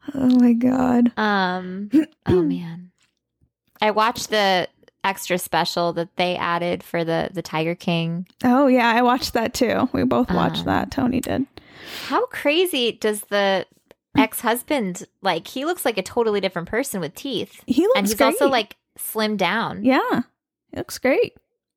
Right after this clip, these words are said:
Speaker 2: I agree. I was in
Speaker 1: <laughs>
Speaker 2: shock.
Speaker 1: Yeah, he got new teeth.
Speaker 2: He did.
Speaker 1: I, I, I didn't wanna watch that at first, but then I was glad I did.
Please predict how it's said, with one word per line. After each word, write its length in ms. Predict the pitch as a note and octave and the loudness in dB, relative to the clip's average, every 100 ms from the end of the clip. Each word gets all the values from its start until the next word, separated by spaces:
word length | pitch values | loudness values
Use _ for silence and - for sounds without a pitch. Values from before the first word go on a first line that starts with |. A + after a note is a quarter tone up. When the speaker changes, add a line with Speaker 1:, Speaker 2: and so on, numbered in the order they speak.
| - | -6
Speaker 2:
I 120 | G3 | 0
agree. 580 | A3 G3 A3+ A#3 C3 G3+ | 0 2 0 2 0 0
I 200 | C#4 D4 | 0 2
was 120 | F#3+ | 0
in 100 | F3 | -4
Speaker 1:
<laughs> 20 | F3 | -4
Speaker 2:
shock. 540 | G#3 G#3+ - - - _ _ _ - | -2 -2 -2 -6 -18 _ _ _ 0
Speaker 1:
Yeah, 140 | D4+ | 4
he 60 | D4 | 4
got 160 | C4 - | 4 4
new 140 | C#4 | 2
teeth. 340 | - D4+ - _ _ _ _ _ | 2 -4 -4 _ _ _ _ _
Speaker 2:
He 160 | _ G3+ | _ -8
did. 580 | G3+ B3+ D4+ E3+ G3 G3 - - - - _ _ _ | -2 0 0 0 -2 -8 -18 -20 -20 -20 _ _ _
Speaker 1:
I, 260 | - A4 A#4 - | 0 2 2 0
I, 160 | - C4+ D#4 | -4 -2 0
I 140 | A4 - _ - _ _ C#4+ | 0 0 _ -20 _ _ 2
didn't 280 | F4 G#4+ D#4 | 4 4 4
wanna 220 | D#4+ D4 | 4 6
watch 300 | C4 B3+ C4+ | 6 4 2
that 200 | E4+ D#4+ | 2 4
at 140 | E4 | 2
first, 380 | - F4 F4+ - | 2 2 2 0
but 160 | C#4+ B3 | -2 2
then 160 | B3 | 4
I 80 | A#3+ | 4
was 140 | G#3+ A#3 | 2 -2
glad 260 | G#3+ - | -4 -2
I 140 | - - | -4 -4
did. 320 | - - | -4 -6